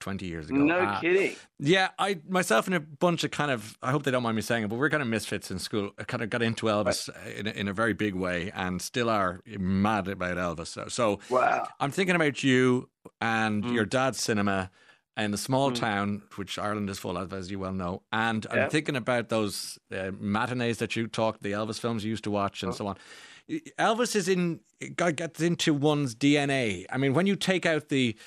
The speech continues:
Speaker 1: casual, crude, uh, mockery of it and actually give
Speaker 2: Mm.
Speaker 1: the, give the man a chance to breathe,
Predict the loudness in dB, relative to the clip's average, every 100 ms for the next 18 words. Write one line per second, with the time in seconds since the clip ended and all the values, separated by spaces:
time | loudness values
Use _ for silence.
0 | -20 -14 -4 -2 -2 0 4 4 4 2
1 | -4 _ -2 4 6 6 4 0 -6 -8
2 | -8 -4 -2 2 2 2 2 2 2 2
3 | -4 -8 -20 _ -2 0 0 -2 0 0
4 | 0 -6 -6 -4 -2 0 0 0 -2 -2
5 | -2 -2 -8 -6 0 2 2 0